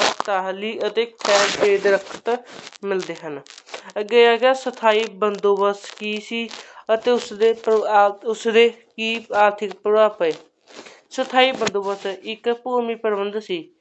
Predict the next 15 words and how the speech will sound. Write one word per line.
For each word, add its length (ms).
ਇਸ 220
ਨੂੰ 300
ਸਤਾਰਾਂ 400
ਸੌ 220
ਤਰਾਨਵੇਂ 520
ਈਸਵੀ 240
ਵਿੱਚ 200
ਲਾਰਡ 360
ਕਾਰਨਵਾਲਿਸ 600
ਨੇ 200
ਬੰਗਾਲ 480
ਵਿੱਚ 280
ਲਾਗੂ 380
ਕੀਤਾ 400
ਸੀ। 380